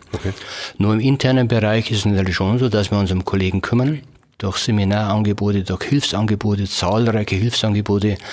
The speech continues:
Speaker 2: hat der Z P D seinen Platz, glaube ich, innerhalb der Polizei gefunden, sodass es jetzt normal ist, dass Profis, wenn irgendwas im Einsatzgeschehen passiert ist,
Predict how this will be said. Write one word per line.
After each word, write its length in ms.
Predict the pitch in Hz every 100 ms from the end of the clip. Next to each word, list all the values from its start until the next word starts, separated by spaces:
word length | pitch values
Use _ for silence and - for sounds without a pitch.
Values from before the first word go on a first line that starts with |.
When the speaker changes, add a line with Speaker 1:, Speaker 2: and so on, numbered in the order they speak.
| - - -
Speaker 2:
hat 200 | 101 101
der 60 | 104
Z 260 | - 107
P 120 | 104
D 180 | 98 104
seinen 380 | 107 104 101 92
Platz, 320 | 82 95 -
glaube 260 | - 101 95
ich, 60 |
innerhalb 260 | 95 101 90
der 80 | -
Polizei 560 | - 92 - - 87
gefunden, 640 | 92 82 - 110 117 135 139 - - - -
sodass 320 | 101 95 101
es 100 | 92
jetzt 240 | 101 -
normal 480 | 92 85 78 107 135
ist, 460 | 92 76 - - -
dass 260 | 82 82 -
Profis, 720 | 85 85 123 - 147 131 -
wenn 160 | 104 92
irgendwas 560 | 98 110 120 110 98
im 80 | 87
Einsatzgeschehen 920 | 80 98 117 117 - - - 110 113
passiert 480 | 101 92 - 110 117
ist, 220 | 120 117